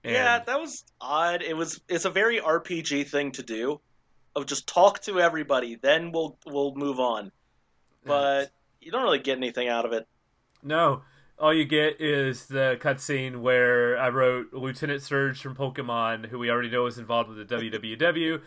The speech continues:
Speaker 1: announces they have taken over the underground power plants.
Speaker 2: Yeah, it's, yeah, you get that fucking scene and the power goes out, and one of my favorite things in this entire game happens.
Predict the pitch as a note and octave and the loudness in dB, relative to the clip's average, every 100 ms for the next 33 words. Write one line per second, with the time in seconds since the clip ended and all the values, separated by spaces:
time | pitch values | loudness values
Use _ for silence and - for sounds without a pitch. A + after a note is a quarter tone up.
0 | - - D#3+ G#3+ G3+ G3+ F3 G3 G#3+ G3+ | -16 -6 2 2 2 -4 -2 2 2 0
1 | - A#3+ A#3+ A#3 A3+ A#3+ G#3 G#3+ G3+ G3 | 0 0 2 0 4 4 4 2 2 0
2 | G3 G3 F#3 F3+ D#3 E3 D#3 C#3 C#3+ B2 | 0 0 2 0 4 4 4 2 0 0
3 | - - - _ _ _ _ _ _ _ | -2 -12 -14 _ _ _ _ _ _ _
4 | _ - - - - C#4 D#4+ D#4 - - | _ -20 -20 -20 -4 0 2 2 -2 -2
5 | G#3+ B3+ - - - _ _ _ _ _ | 0 2 0 -4 -8 _ _ _ _ _
6 | F3+ D3+ E3+ A3 A#3 G3 G3 G3 F#3+ G#3 | 0 0 0 -2 0 0 0 0 -2 -4
7 | - G#3 G3 D#3+ D3+ C#3+ C3+ D3+ D#3+ D#3+ | -6 -4 -2 0 -2 0 2 4 4 2
8 | E3+ D#3 E3 E3 - D3 C#3+ C3+ C3 - | 0 2 0 0 0 0 2 0 -4 -16
9 | - - D#3+ D#3+ D#3 C3+ E3 E3+ F3+ E3+ | -20 -6 -2 0 0 0 0 2 0 0
10 | E3 D#3 C#3+ C#3+ C3+ C#3 D3 C#3 B2+ B2 | -2 -2 -4 -4 -6 -2 0 0 0 -6
11 | A2+ G2+ F#2+ B2+ - - | -6 -8 -6 -2 2 0